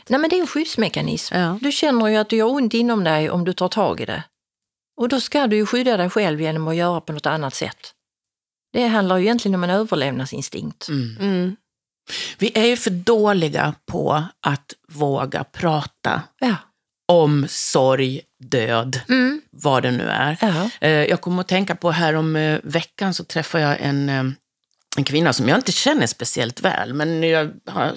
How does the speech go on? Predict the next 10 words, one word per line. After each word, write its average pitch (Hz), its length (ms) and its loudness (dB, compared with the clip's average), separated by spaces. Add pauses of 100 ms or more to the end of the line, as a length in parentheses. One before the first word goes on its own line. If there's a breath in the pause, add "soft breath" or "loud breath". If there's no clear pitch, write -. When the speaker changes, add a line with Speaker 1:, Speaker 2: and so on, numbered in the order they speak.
Speaker 1:
Mm. 208 140 4
Speaker 3:
sett - 220 0
henne 131 140 0
några 127 140 -2
gånger. 139 360 0 (340 loud breath)
Och - 100 -6
så 202 80 -2
står 196 340 4
hon 160 300 2 (680 loud breath)
med, 151 480 2